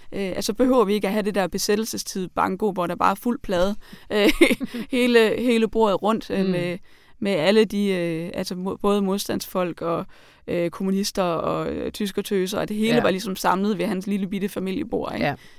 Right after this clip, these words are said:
Speaker 1: Øh,
Speaker 2: Ja.
Speaker 1: det fungerer ikke, når, hvis man vil tages utrolig alvorligt og højtideligt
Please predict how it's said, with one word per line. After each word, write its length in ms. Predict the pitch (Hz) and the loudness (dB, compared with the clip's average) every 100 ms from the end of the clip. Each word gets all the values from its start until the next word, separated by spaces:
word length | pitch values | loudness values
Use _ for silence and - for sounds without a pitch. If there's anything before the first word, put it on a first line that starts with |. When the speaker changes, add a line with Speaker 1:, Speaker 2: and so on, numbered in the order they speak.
| - - | -18 -6
Speaker 1:
Øh, 60 | 185 | -2
Speaker 2:
Ja. 160 | 143 139 - - - - | -2 -4 -10 -20 -8 -4
Speaker 1:
det 120 | 277 | 0
fungerer 380 | 254 233 240 180 | 2 2 4 4
ikke, 140 | 190 | 2
når, 80 | 196 | -2
hvis 200 | 190 190 | -4 -2
man 120 | 180 | -2
vil 100 | 175 | -2
tages 400 | - 190 175 - - | -2 -2 -2 -6 -10
utrolig 580 | - 214 - 262 - 175 | -8 -6 0 0 0 -4
alvorligt 580 | - 175 202 - 160 - - | -4 -2 0 0 -4 -8 -10
og 100 | 196 | -8
højtideligt 580 | 185 - 233 190 165 | -6 -6 -4 -4 -6